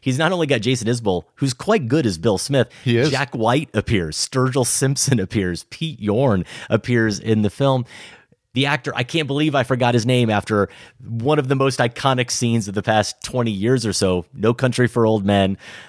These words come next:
Speaker 1: the scene in the convenience store, the gas station with Javier Bardem. Gene Jones is that,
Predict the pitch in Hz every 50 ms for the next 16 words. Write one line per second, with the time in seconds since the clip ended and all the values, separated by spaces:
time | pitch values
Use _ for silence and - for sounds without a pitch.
0 | - - 98 107 104 98 87 85 - - - - - - 123 123 120 113 110 110
1 | - - 110 101 92 107 107 107 98 95 82 - - - 101 92 95 95 90 95
2 | 85 101 101 104 101 - - - 95 92 - - 95 85 82 - - - - -
3 | - - - _ - 95 101 98 95 87 82 - - 92 101 107 101 98 101 98
4 | 98 87 95 95 92 101 120 117 110 104 - _ _ _ - 95 98 117 123 117
5 | 110 92 113 120 120 101 85 78 71 - - - _ _ - 90 90 82 82 85
6 | 92 90 87 -